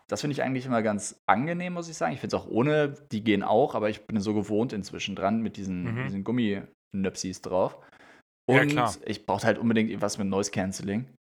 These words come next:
Speaker 2: Mhm.
Speaker 1: Und
Speaker 2: Ach, das
Speaker 1: dann
Speaker 2: können die, das können die normalen nicht. Na,
Speaker 1: Anscheinend
Speaker 2: irgendwo
Speaker 1: nicht.
Speaker 2: muss,
Speaker 1: Ich, ich dachte
Speaker 2: nee,
Speaker 1: schon.
Speaker 2: irgendwo, irgendwo muss der Selling Point ja auch herkommen für die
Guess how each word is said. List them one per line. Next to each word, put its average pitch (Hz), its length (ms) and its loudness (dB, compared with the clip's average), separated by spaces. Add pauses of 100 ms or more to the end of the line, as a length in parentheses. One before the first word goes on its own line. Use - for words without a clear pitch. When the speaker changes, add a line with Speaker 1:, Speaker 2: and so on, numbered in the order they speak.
(240)
Speaker 2:
Mhm. 131 240 -4 (1600)
Speaker 1:
Und - 80 -8
Speaker 2:
Ach, 156 80 6
das 170 160 2
Speaker 1:
dann - 80 -8
Speaker 2:
können 185 140 2
die, 123 200 0
das 123 200 -2
können 147 160 0
die 117 80 -2
normalen 95 400 -6
nicht. - 320 -10
Na, 135 240 8
Speaker 1:
Anscheinend - 340 6
Speaker 2:
irgendwo 139 200 4
Speaker 1:
nicht. 120 120 2
Speaker 2:
muss, 120 80 -2
Speaker 1:
Ich, 120 80 -4
ich 117 60 -6
dachte 139 180 4
Speaker 2:
nee, 143 160 4
Speaker 1:
schon. 160 120 4
Speaker 2:
irgendwo, 156 360 0
irgendwo 147 320 0
muss 143 200 -2
der 135 100 -4
Selling 139 400 0
Point 127 220 -2
ja 113 80 4
auch 110 140 0
herkommen 120 380 -4
für 110 160 -14
die 107 260 -14